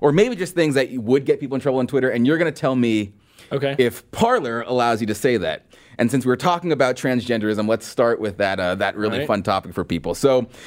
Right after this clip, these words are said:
Speaker 1: if I were to go on Parler and I were to tweet, "Transgenderism, A K A gender dysphoria, is a type of mental disorder,"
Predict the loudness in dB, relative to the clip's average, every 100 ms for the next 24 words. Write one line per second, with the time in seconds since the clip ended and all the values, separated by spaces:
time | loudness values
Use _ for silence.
0 | -6 2 2 2 2 2 2 2 2 0
1 | 0 2 0 2 2 2 -2 -4 0 2
2 | 0 -10 -20 -6 2 2 2 0 0 2
3 | 2 2 2 0 0 -2 2 2 2 2
4 | 0 -2 -4 -2 2 4 2 4 2 2
5 | -4 -8 -2 0 -2 -6 -6 -2 -2 0
6 | -2 -2 0 0 0 -2